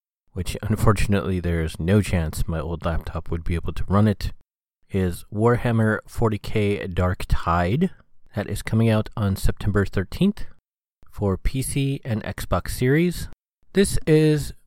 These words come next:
basically one of those four people co-op kind of games.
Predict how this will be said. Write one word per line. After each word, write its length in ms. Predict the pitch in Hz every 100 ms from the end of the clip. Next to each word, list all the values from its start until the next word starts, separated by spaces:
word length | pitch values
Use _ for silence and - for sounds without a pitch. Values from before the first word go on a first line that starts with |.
| -
basically 440 | 170 175 175 156
one 180 | 135 127
of 80 | 120
those 400 | 110 107 95 - - -
four 320 | - 98 98
people 560 | - 101 92 95 90 -
co-op 500 | - 98 90 87 -
kind 200 | - 90
of 60 | 85
games. 640 | 98 107 104 107 -